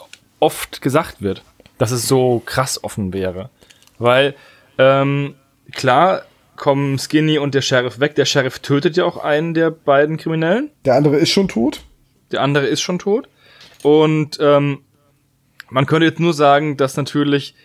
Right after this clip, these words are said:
Speaker 1: dadurch, dass Justus bei dem Mord anwesend ist, ne, dass sich daraus halt auch wieder ein Problem ergibt für den Sheriff. Aber der kann ja einfach sagen, in Notwehr gehandelt zu haben und weist alles von sich.
Speaker 2: Da-, das wird ja sogar so angedeutet, das sagt der Sheriff
Speaker 1: Genau.
Speaker 2: ja auch direkt.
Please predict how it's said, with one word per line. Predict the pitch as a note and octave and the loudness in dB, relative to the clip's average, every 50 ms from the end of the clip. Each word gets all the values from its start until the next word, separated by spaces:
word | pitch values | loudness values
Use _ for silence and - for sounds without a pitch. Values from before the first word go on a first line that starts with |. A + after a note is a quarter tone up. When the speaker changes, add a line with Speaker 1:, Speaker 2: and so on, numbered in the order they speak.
| _ _ | _ _
Speaker 1:
dadurch, | - B2+ C3+ C#3 C#3+ | 0 2 2 2 0
dass | - C#3+ - - - | 0 -4 -6 -6 -10
Justus | D3 C3 C3 D#3 E3 - - C3+ - | -6 0 0 0 0 0 -4 -6 -4
bei | - B2+ A#2+ A#2 | 0 0 2 2
dem | A#2 A#2+ A2+ A2+ A2 - | 2 2 0 0 -4 -6
Mord | C3 A#2+ A#2 A#2 A#2+ B2 - - - | -4 -2 2 2 2 2 0 -2 -2
anwesend | C3 E3+ F#3+ D#3+ A#2+ G#2 G2+ G2+ G#2 F#2 - | 0 0 2 2 2 0 0 -2 -4 -6 -4
ist, | G#2+ D3+ - - | -6 -6 -6 -4
ne, | A#2 A2 D3 A3+ C#4 - _ _ _ _ _ _ _ _ _ _ _ _ _ | -4 -2 -2 -2 -4 -8 _ _ _ _ _ _ _ _ _ _ _ _ _
dass | - B2 B2 - | -2 -2 -2 -2
sich | B2+ - - | -6 -4 0
daraus | - A#2+ B2 C3 C#3+ C#3 C3+ - | 2 2 2 4 2 0 2 2
halt | C#3 B2+ B2+ A#2+ | 2 2 2 0
auch | - A#2 A#2+ A#2+ - | 0 -2 -2 -2 -4
wieder | - C3 B2+ | -2 0 0
ein | B2 A#2+ | 0 0
Problem | A#2+ A2 A#2+ B2 B2+ C3+ C3+ | -2 0 0 2 2 2 2
ergibt | B2+ B2+ - D3 C3+ C#3 - | -2 -2 0 -2 -2 -2 -4
für | - - C3 | -4 -2 0
den | B2 A#2+ A2+ | 2 2 0
Sheriff. | - - B2+ A#2 G2+ F#2 - - _ _ _ _ _ _ _ - | 0 0 0 -2 -2 -4 -8 -14 _ _ _ _ _ _ _ -2
Aber | A#2 A2+ B2 A#2 | 0 2 2 2
der | B2+ C3+ | 2 0
kann | - D3 C3+ | 0 0 0
ja | B2+ | 0
einfach | C3 B2+ B2+ A#2+ | -2 -2 -4 -4
sagen, | A2+ B2 A#2+ B2 B2 | 0 2 2 2 0
in | B2 B2 B2 B2 | -2 -2 0 2
Notwehr | C3 C3+ C3+ - A2+ G#2+ G2+ | 2 2 2 2 0 0 0
gehandelt | F#2 F#2 - A2 G2 G2 F#2+ F#2+ F#2+ | 0 -2 -4 -4 -4 -4 -4 -6 -8
zu | - A2+ G#2 | -8 -8 -4
haben | A2 G#2+ A2 A2+ A#2+ | 0 0 0 2 0
und | A#2 A2+ G2+ | -2 0 2
weist | A2+ A#2 A2+ - - | 2 2 2 0 -4
alles | A#2 A#2 A2+ - - | -4 -4 -4 -6 -4
von | - C3 B2+ B2+ A#2+ G2+ | -2 0 0 0 0 -4
sich. | F#2 F2+ - - _ _ _ _ | -6 -10 -14 -16 _ _ _ _
Speaker 2:
Da-, | C#3 C3+ | -2 0
das | D#3+ E3 - G3+ | 0 0 2 0
wird | G3 G3 | 0 0
ja | - F#3 | 0 0
sogar | E3 E3 E3+ E3+ D#3+ | 0 2 2 2 2
so | D3 D#3+ E3+ | 2 2 2
angedeutet, | - D#3 D3+ D3 C#3 B2+ A#2+ A2+ A2+ A2+ G#2+ - | 2 2 2 2 2 2 2 0 0 0 -4 -6
das | A#2 A#2 | -4 0
sagt | - C3 B2+ - | 0 0 2 0
der | A#2+ | -2
Sheriff | - - A#2 C3 B2+ | -4 -2 -2 -2 -2
Speaker 1:
Genau. | B2 A#2 | 0 0
Speaker 2:
ja | A2 A2 | 0 0
auch | A2 - | 0 -2
direkt. | - - G2+ G2 F#2+ - _ - - | -6 -6 -4 -6 -6 -6 _ -20 -20